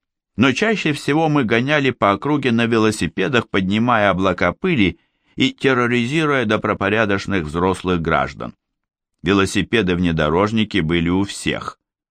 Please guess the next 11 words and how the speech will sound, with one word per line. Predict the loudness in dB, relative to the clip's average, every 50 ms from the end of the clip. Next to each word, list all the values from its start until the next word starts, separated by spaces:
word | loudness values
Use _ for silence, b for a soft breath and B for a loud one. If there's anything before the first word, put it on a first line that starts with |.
| _ _ _ _ _ _ _ _ _
У | -4 -4 -2
всех, | -2 -6 -8 -4 0 2 2 2 0 -2 -8 -14 _ _ _ _ _ _
кроме | -2 0 2 2 2 2 2
меня. | 2 2 2 0 -2 -4 -6 -10 -14 _ _ _ _ _ _ _ _ B B B B B B B
Мой | 4 4 6 6 6
велосипед, | 4 4 2 2 2 -2 -2 -4 -4 -2 0 2 0 0 0 0
если | 0 0 0 0 0 2
можно | 2 2 2 2 2 2
его | 2 4 4 2 2
так | 2 0 0 0
назвать, | 0 0 0 0 2 2 2 0 0 -4